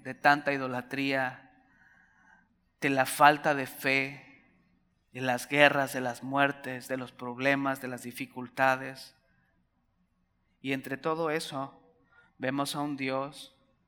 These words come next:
que se enoja contra el pecado, pero que ama al pecador y ama a su pueblo, y ve su aflicción,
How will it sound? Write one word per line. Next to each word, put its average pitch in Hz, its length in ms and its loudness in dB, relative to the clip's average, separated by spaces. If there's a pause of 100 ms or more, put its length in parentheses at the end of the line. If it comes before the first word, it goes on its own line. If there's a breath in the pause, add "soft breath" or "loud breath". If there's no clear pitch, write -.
(540 loud breath)
que 135 120 -6
se - 160 -4
enoja 143 480 0
contra 151 300 0
el 135 120 -4
pecado, 147 640 4
pero 131 260 -4
que 131 200 -2
ama 156 520 6
al 139 160 -2
pecador 135 580 0
y 143 100 0
ama 147 340 4
a 131 60 2
su - 240 -12
pueblo, 160 720 -2 (840 soft breath)
y 135 140 -8
ve 147 300 4
su 175 140 -4
aflicción, 160 840 -2